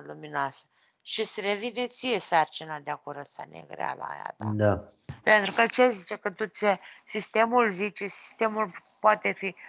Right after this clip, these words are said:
Speaker 1: sursa, noi cu toții, poate fi oricine și orice, da?
Speaker 2: Mhm.
Speaker 1: Așa. Și atunci zice că,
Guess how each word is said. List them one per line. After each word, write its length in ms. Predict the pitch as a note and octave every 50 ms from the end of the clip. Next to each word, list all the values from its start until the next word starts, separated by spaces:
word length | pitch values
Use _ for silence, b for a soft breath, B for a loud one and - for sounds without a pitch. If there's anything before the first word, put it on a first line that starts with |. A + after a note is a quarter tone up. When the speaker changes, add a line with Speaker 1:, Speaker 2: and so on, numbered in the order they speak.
| B B B B
Speaker 1:
sursa, 600 | - - - A3+ A#3+ A#3 G#3 - - - G3+ G3
noi 300 | F#3 F3+ G3+ G#3 G#3 G3+
cu 120 | - E3+
toții, 440 | E3 - G#3+ A3+ A3 G#3 - - G3
poate 320 | - - G3 F#3+ - G3
fi 160 | F#3 - - G3+
oricine 540 | F#3+ F#3 F#3 F3+ - - - F#3+ F#3 F3+
și 120 | E3+ - -
orice, 400 | - C#3 - - - - - -
da? 220 | - F#2 - - - B B B B B B B B
Speaker 2:
Mhm. 120 | A2 -
Speaker 1:
Așa. 360 | E3 F3 G#2+ A#2+ D3 D#3 - - _ _ _ _ - - -
Și 220 | - G#3 - - - - B2
atunci 360 | F3 E3+ - G#3 G#3+ G3 G#3 G3+ G#3 G#3
zice 380 | F#3 - - G3+ G3 F#3 _ _ _ -
că, 260 | F3 E3+ E3+ D#3+